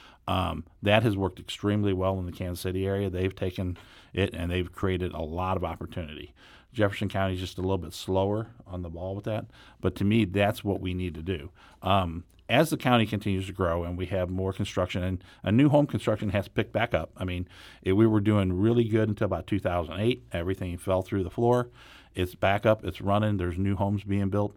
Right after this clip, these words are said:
As the new homes are being built, we'll get additional retail, which there again creates more jobs. But the biggest jobs that I guess I'm focused on is those shipping jobs to,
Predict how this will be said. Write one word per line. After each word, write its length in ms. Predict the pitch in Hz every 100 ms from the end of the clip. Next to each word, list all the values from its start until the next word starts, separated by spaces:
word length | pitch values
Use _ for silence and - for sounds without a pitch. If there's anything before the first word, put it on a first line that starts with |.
| - - -
As 220 | 95 90
the 60 | 95
new 160 | 113
homes 260 | 117 120 117
are 60 | 107
being 220 | 110 104
built, 260 | 107 101
we'll 160 | 92 90
get 180 | 92 87 95 85
additional 460 | 95 98 - 85 76
retail, 580 | 104 107 110 104 104 98
which 180 | 90 90
there 280 | 87 87 90
again 220 | 90 85
creates 300 | - 87 -
more 160 | 85 82
jobs. 380 | 85 82 82 - - - - -
But 140 | 98
the 80 | 95
biggest 400 | 101 165 151 -
jobs 380 | 90 92 92 98
that 120 | 87
I 100 | 92
guess 160 | 87
I'm 160 | 98 101
focused 360 | 101 85 87 90
on 180 | 82
is 340 | - 92 90 - - - _
those 440 | 95 92 92 95 -
shipping 400 | - - 120 117
jobs 380 | 101 92 92 90 - -
to, 200 | 87